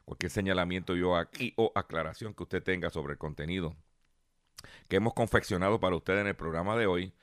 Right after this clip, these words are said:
usted po-, eh, me puede enviar un correo electrónico en, eh, eh, cuya dirección podrás encontrar en mi página doctor chopper punto com. Usted me envía un email justificado y si tengo que hacer alguna aclaración o rectificación, no tengo problema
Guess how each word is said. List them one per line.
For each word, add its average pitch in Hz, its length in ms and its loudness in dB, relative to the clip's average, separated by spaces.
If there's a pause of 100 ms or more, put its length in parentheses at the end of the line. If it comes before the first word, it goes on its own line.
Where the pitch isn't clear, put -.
(120)
usted 85 640 0
po-, 82 240 -4
eh, 80 120 -6
me 78 120 -6
puede 82 200 -2
enviar 85 220 -2
un 87 60 -6
correo 95 220 0
electrónico 98 640 -2 (720)
en, 101 280 -2 (200)
eh, 85 380 -2 (100)
eh, 85 280 -4
cuya 120 220 4
dirección 123 400 6
podrás 98 300 2
encontrar 95 420 -2
en 95 60 -4
mi 90 100 -6
página 87 320 -2
doctor 76 320 -6
chopper 71 300 -6
punto 117 300 -2
com. 123 260 2
Usted - 160 -12
me 76 100 -8
envía 80 180 -4
un 110 120 -4
email 135 480 2 (600)
justificado 135 960 4
y 110 60 -4
si 82 140 -12
tengo 80 160 -8
que 80 80 -4
hacer 82 200 -2
alguna 82 280 -4
aclaración 90 580 -2
o 101 60 -4
rectificación, 104 680 -2
no 95 100 -4
tengo 85 240 -4
problema 82 500 -6